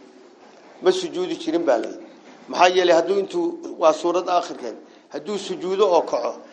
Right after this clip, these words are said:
haddana suurad yar oo kale inuu akhriyaa meeshii soo geli. Marka salaada dhexdeeda ma sujuudi jirin baa la yidhi.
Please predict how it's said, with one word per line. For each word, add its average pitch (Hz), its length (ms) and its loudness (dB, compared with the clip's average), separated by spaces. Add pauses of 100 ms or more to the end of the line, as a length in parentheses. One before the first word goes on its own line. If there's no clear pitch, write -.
(120)
haddana 196 280 4
suurad 196 340 4
yar 190 140 4
oo 175 80 4
kale 175 220 0
inuu 185 120 -2
akhriyaa 170 320 4
meeshii 170 320 -2
soo 151 220 -2
geli. 120 260 -4 (640)
Marka 180 200 2
salaada 170 440 6
dhexdeeda 156 400 0
ma 165 120 -4
sujuudi 147 440 -8
jirin 127 220 -8
baa 95 140 -8
la - 80 -16
yidhi. - 120 -20